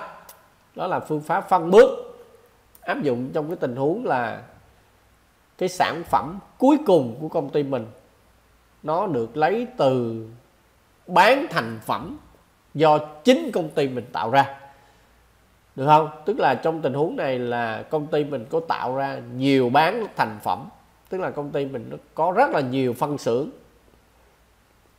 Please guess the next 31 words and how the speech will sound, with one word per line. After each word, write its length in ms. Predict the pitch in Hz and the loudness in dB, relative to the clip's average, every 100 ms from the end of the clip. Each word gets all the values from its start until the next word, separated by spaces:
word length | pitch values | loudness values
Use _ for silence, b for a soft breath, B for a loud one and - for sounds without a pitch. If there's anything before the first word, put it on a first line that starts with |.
| _ _ _ _ _ | _ _ _ _ _
Được 80 | 139 | -4
chưa 80 | 139 | 0
bạn? 220 | 160 117 123 - - _ _ _ _ _ _ | 2 0 -2 -14 -20 _ _ _ _ _ _
Phân 240 | 170 180 | 0 0
xưởng 240 | 165 135 190 | 2 0 2
đầu 200 | 165 135 | 0 4
tiên 280 | 170 170 165 | 4 4 0
sẽ 80 | - | -2
tạo 220 | - 127 | 0 2
ra 120 | 143 | 0
bán 320 | 151 165 208 | 2 2 2
thành 220 | 190 131 117 | -4 -4 -4
phẩm 240 | 107 139 | -6 -4
thứ 60 | 175 | 0
nhất, 200 | 220 269 - - _ _ _ _ _ _ _ _ _ _ | 4 2 0 -16 _ _ _ _ _ _ _ _ _ _
thì 160 | 135 123 | -6 0
bán 300 | 139 180 220 | 2 2 0
thành 120 | 143 | -2
phẩm 180 | 127 143 | -4 -4
thứ 60 | |
nhất 180 | 190 220 | -2 -2
đó 340 | 196 190 - - - | 0 0 -2 -12 -14
nó 120 | 156 170 | -10 -6
sẽ 160 | 185 | -4
đưa 200 | 185 175 | 0 2
qua 240 | 165 160 151 | 2 2 0
cái 140 | 180 | -4
phân 240 | 180 160 | -6 -8
xưởng 240 | 139 117 170 | -6 -6 -4
thứ 100 | 185 | -2
hai 280 | 175 156 | -2 -2